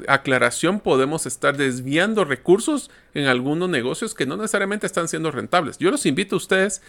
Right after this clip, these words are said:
que agarren sus productos, su línea de productos, eh, sus servicios, y definan cuáles son los que tienen mayor rentabilidad y cuáles no,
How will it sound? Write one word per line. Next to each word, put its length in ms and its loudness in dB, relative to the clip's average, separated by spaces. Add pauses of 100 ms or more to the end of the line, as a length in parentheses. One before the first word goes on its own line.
(360)
que 140 4
agarren 400 6
sus 220 -6
productos, 560 2
su 100 0
línea 240 0
de 100 0
productos, 880 -2
eh, 340 2
sus 220 -6
servicios, 600 0 (380)
y 80 0
definan 440 0
cuáles 420 0
son 80 -2
los 100 -4
que 60 -12
tienen 180 -4
mayor 280 0
rentabilidad 520 0
y 60 -4
cuáles 400 0
no, 240 -4